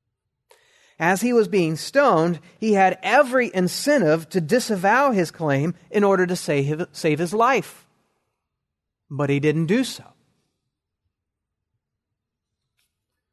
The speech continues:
The faithful testimony of Stephen then gives evidence that Jesus was in heaven.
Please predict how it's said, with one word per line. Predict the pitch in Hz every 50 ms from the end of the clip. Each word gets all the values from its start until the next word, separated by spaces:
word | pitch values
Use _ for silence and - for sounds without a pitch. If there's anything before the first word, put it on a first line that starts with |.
| _ _ _ _ _ _ _ _ _ _ _ _ _ _ _ _ _ _ _ _ _ _ _ _ _ _ _ _ _ _
The | - 117
faithful | - - - 175 175 196 190 - 208 202
testimony | 190 - - 175 170 170 - - 165 156 151 151 156 165
of | 175
Stephen | - - - - - 143 135 123 117 123 127 127
then | 117 120 120 120 135 143 - - _ _ - - 139
gives | 135 143 143 165 185 185 190 - - -
evidence | 147 139 127 127 123 123 131 135 -
that | - 160 123
Jesus | 131 120 123 127 127 123 113 135 131 - - - _
was | 90 101 120 120 117 113 123 131 131 - - _
in | - 135 135
heaven. | 135 175 208 180 117 92 -